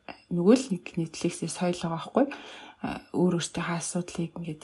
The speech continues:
яаж игээд адилхан зорилготой юм чинь яаж игээд шийднэ гэдэг, те. Тийм, яг, яг бас энэ нөгөө гүйцэтгэх захирал, дэд захирал хоёрын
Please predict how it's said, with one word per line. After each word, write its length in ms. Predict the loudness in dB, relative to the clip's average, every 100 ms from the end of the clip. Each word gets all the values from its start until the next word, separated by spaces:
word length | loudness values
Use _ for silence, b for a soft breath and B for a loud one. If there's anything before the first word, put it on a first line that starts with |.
| -2
яаж 160 | -2 -2
игээд 240 | -4 -4
адилхан 320 | -6 -4 -4 -2
зорилготой 460 | -4 -6 -4 -2
юм 120 | 0 -2
чинь 280 | -4 -2
яаж 240 | 2 0 0
игээд 200 | -6 -4
шийднэ 320 | -6 -6 -8
гэдэг, 260 | -8 -14 -2
те. 80 | 0 0 B B -18
Тийм, 200 | -2 0 0 -4 B B B
яг, 200 | 2 2 2 6
яг 200 | 6 6
бас 180 | 2 2
энэ 200 | 2 2
нөгөө 240 | 0 -2 -6 B B _ _ _
гүйцэтгэх 400 | 2 2 2 0
захирал, 380 | 0 -2 0 2 2
дэд 160 | -2 -2
захирал 260 | -8 -8
хоёрын 360 | -4 -2 2 6